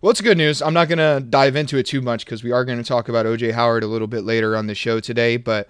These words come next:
it is worth noting that this is the first time he's been back practicing since tearing his Achilles last season. The same injury that just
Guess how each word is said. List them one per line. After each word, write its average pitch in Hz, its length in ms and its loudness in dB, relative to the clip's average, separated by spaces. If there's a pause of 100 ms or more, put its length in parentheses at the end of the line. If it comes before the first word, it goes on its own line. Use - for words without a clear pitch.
it 156 140 2
is 156 160 2
worth 139 200 2
noting 131 340 0
that 123 100 -4
this 127 140 -6
is 117 60 -8
the 120 120 -2
first 120 260 -2
time 117 220 0
he's 113 100 -2
been 113 140 -4
back 110 240 0
practicing 110 500 -4
since 104 320 -8
tearing 110 300 -4
his 104 160 -8
Achilles 107 420 -4
last 104 260 -2
season. 110 360 -6
The 101 80 -8
same 104 260 -6
injury 104 320 -6
that 104 140 -6
just 107 340 -6